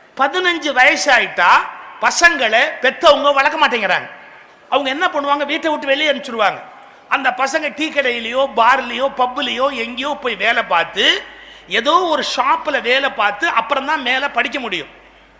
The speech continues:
அவங்க படிப்புக்கு வேண்டிய பணத்தை அவங்க தான் ஏர்ன் பண்ணணும் எங்க மேல் நாடுகள்ல எல்லாம். ஆனா இந்தியால அப்படி இல்ல கண்ணு.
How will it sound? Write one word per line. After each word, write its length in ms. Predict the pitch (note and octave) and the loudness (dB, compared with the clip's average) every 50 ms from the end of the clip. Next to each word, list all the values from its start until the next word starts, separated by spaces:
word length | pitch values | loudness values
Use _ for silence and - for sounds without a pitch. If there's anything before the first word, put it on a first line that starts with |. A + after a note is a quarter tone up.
| _ _ | _ _
அவங்க 300 | - - C4 C#4 C4 B3+ | -2 -2 -2 -2 -2 -4
படிப்புக்கு 460 | B3 A#3+ B3 A#3+ - - - D4 D4+ C4+ | -2 0 2 2 2 0 -2 -6 -6 -2
வேண்டிய 400 | C#4 C4+ C4 B3+ B3+ A#3+ A3 - | 0 0 0 0 -2 -4 -2 0
பணத்தை 380 | A3+ A3+ B3+ C4 - - E4 | 0 2 2 0 2 2 2
அவங்க 280 | C#4 B3 B3+ C4+ C4+ C4+ | 2 2 2 -2 -2 2
தான் 180 | C#4+ D4+ D#4 | 2 2 2
ஏர்ன் 380 | C#4+ B3+ C4 C#4 D4 D4+ C#4 B3 | 2 0 0 0 -2 -2 -2 -2
பண்ணணும் 340 | A3+ A3 G3+ F#3+ E3 D3 - | -2 0 0 -2 -4 -4 -2
எங்க 360 | G#3 A3+ C4 C4 C4 B3+ B3+ | -2 -2 0 2 2 2 2
மேல் 320 | A#3+ A#3 B3+ C#4 C4+ C4 | 2 2 0 0 0 0
நாடுகள்ல 360 | B3 A#3 G#3+ G#3 F3 F#3 G3 F#3+ | 0 0 0 0 0 -2 0 0
எல்லாம். 320 | F#3 F#3+ F#3+ F#3 D#3+ - - - - - - - - - - | 0 0 2 0 0 0 -2 -10 -18 -20 -20 -20 -20 -12 -4
ஆனா 200 | - G#3+ A#3 A#3 | 0 0 2 2
இந்தியால 460 | A3+ A#3 A#3+ C4 C4 C#4+ C#4+ B3+ B3 | 0 -2 -2 -4 -2 2 4 4 4
அப்படி 280 | A#3+ A#3 A#3 A#3 A3+ A#3 | 4 4 2 0 -4 -6
இல்ல 180 | A3+ A#3+ A#3+ A#3+ | -4 -2 -2 0
கண்ணு. 480 | A#3+ A#3+ B3 B3 C4+ C#4 D4 D#4 - | 0 -2 -2 0 0 0 0 -2 -6